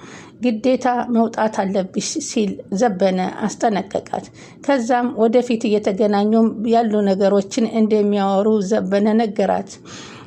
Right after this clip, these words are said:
ውድ ተመልክ-፣ ሰላም ውድ የቻናሌ ተከታታዮች እንደምን አላችሁ? ሰላማችሁ ይብዛልኝ። ለዚህ ቻናል አዲስ የሆናችሁ ሰብስክራይብ እያደረጋችሁ የደወል ምልክቱን መጫን አትርሱ። እስከ መጨረሻም በትህትና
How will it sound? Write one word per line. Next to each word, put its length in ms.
ውድ 380
ተመልክ-፣ 420
ሰላም 400
ውድ 300
የቻናሌ 720
ተከታታዮች 840
እንደምን 440
አላችሁ? 480
ሰላማችሁ 760
ይብዛልኝ። 580
ለዚህ 300
ቻናል 440
አዲስ 400
የሆናችሁ 640
ሰብስክራይብ 580
እያደረጋችሁ 720
የደወል 340
ምልክቱን 600
መጫን 440
አትርሱ። 360
እስከ 260
መጨረሻም 640
በትህትና 580